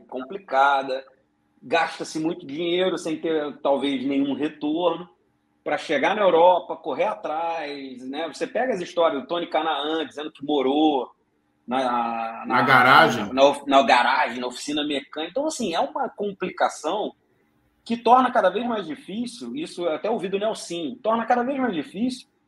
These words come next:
Speaker 1: pessoas de fora da Europa se tornarem grandes pilotos de Fórmula um, por exemplo. E aí bate com aquilo que a gente conversou antes.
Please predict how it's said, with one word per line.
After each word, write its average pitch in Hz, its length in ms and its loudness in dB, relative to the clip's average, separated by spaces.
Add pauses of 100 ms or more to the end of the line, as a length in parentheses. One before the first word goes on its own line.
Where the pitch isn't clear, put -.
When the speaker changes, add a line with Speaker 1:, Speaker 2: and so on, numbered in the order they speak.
Speaker 1:
pessoas 247 340 -4
de 247 60 -6
fora 214 280 4
da 170 80 2
Europa 175 420 4
se - 120 -18
tornarem 262 340 2
grandes 262 260 -4
pilotos 226 400 -2
de 262 80 -8
Fórmula 262 360 2
um, 247 160 -4
por 220 140 -2
exemplo. 113 280 -18 (640)
E 127 80 4
aí 135 100 6
bate 156 260 6
com 254 80 0
aquilo 262 180 -2
que 277 60 -4
a 277 40 0
gente 269 100 -2
conversou 277 520 -2
antes. 262 320 -4